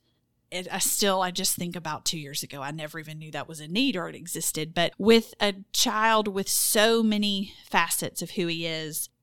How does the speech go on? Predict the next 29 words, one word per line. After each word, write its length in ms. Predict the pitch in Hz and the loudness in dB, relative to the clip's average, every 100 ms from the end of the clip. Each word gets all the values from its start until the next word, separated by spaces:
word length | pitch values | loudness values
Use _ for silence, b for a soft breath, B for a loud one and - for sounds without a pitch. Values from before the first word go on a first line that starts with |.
| _ _ _ _ _ | _ _ _ _ _
the 240 | 220 247 | 2 4
other 300 | 262 269 240 - | 6 6 6 4
aspect 480 | 214 - 214 - 208 | 2 4 2 2 0
of 80 | |
that 220 | 196 185 180 | 4 4 4
is, 220 | 175 175 | 0 -2
is 120 | 185 | -2
having 460 | - 220 240 254 226 | 2 2 4 4 4
Doctor 340 | 202 - 196 | 2 0 -6
Pierce, 600 | - 208 185 180 175 - | -4 -4 -2 -2 -2 -4
he 140 | - 233 | -2 -2
has 120 | 233 | 0
a 60 | 220 | -2
lot 320 | 196 185 185 | 2 2 2
of 80 | 175 | 0
specialists. 920 | - 151 - 156 143 - - - - _ _ _ _ _ | -2 -4 -4 -8 -10 -10 -12 -14 -18 _ _ _ _ _
I 100 | 185 | -12
think 260 | - 214 202 | -6 -6 -4
we 140 | 196 | -4
see 220 | - 190 | -2 -4
close 320 | - 190 185 | -2 -2 -2
to 100 | - | -4
ten 320 | 175 - 180 165 | -6 -6 -4 -4
specialists 680 | - 170 165 170 156 - | -4 -4 -4 -6 -8 -8
here 140 | - 165 | -8 -8
at 60 | |
M 140 | 160 156 | -8 -10
C 180 | - 151 | -10 -10
G. 400 | 143 143 135 | -10 -8 -12